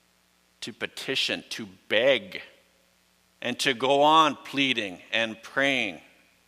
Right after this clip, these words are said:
asking God to fulfill his promises, despite the ruins, despite the destruction we see and we feel?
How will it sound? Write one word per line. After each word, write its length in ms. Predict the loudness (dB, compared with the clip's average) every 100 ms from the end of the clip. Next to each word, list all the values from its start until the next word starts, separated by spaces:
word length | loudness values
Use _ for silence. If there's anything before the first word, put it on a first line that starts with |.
| _ -4
asking 580 | -2 -2 -6 -6 -6 -2
God 480 | 0 0 -2 -6 -18 _ _ _ _ _
to 100 | -16
fulfill 520 | -14 -14 -12 -4 -4 -4
his 180 | -8
promises, 800 | -12 -10 -8 -8 -10 -14 -16 -18 -18 _ _ _ _ _ _ -14
despite 540 | -8 -4 0 0 -2
the 80 | -8
ruins, 460 | -4 -4 -4 -6 -10
despite 560 | -12 -8 -2 -2 -2
the 80 | -6
destruction 680 | -6 -8 -2 -2 -2 -8 -8
we 80 | -8
see 440 | -8 -6 -4 -4
and 100 | -6
we 100 | -10
feel? 540 | -14 -8 -4 -2 -4